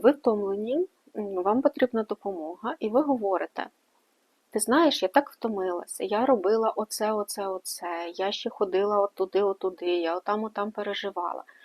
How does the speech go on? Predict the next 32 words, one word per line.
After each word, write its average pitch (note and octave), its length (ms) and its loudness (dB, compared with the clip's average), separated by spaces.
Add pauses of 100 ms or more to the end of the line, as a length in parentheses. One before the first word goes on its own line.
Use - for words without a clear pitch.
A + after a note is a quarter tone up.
(200)
Людина G#3+ 300 2
вас D#4 240 4
чує, F#3 460 0 (400)
вона F#3+ 180 -2
вам A3+ 140 -2
співчуває, F3+ 840 -2
вона G#3 160 -6
чує, B3 320 0
що - 180 -8
ви F#3 100 -4
втомлені, F#3 680 -4
що - 160 -10
ви E3+ 140 -6
виснажені, F3 800 -4 (440)
але A#3 680 -2
не A3+ 140 2
завжди A3+ 440 0
здогадується, C4+ 800 2
що - 220 2
в G#4 40 0
цей - 180 0
момент A3 460 0
вам G#3+ 180 -4
потрібно G3+ 540 -8
зробити. F3 600 -8 (540)
Тобто, G3+ 600 -2 (120)
е, G3 80 -4 (120)
ви A3 100 6
пояснили, G3+ 840 2
що A3+ 280 -4
з - 120 -10
вами, D4 380 6